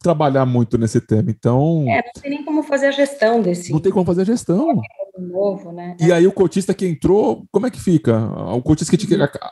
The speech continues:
Speaker 1: a cota até aquele dia, se ele vender, virou uma co-, cota diferente. Quer dizer, assim, é tão sem pé nem cabeça que eu falei, já tem gente capacitada como a Fernanda lá <laughs> olhando,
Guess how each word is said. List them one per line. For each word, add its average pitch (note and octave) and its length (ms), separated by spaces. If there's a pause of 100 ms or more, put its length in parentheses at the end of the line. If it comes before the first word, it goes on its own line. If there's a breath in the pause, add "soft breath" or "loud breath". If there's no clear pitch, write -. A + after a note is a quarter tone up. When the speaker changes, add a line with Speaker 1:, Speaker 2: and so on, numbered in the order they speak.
Speaker 1:
a B2+ 60
cota E3 220
até F#3+ 120
aquele F#3 200
dia, D3 140
se - 100
ele F3 100
vender, D#3 380
virou D3 200
uma D3+ 140
co-, C3 340
cota D3+ 180
diferente. C3+ 640
Quer F3 100
dizer, D3+ 380
assim, - 200
é F#3 100
tão E4+ 340
sem D#3+ 220
pé C#3 160
nem C3+ 100
cabeça A2+ 580 (460 soft breath)
que - 60
eu C#3 40
falei, C#3+ 280
já D3 120
tem D3+ 200
gente C#3 200
capacitada B2+ 520
como A#2+ 160
a A#2 60
Fernanda A2 540
lá A2 100
<laughs> A#2 80
olhando, B2+ 540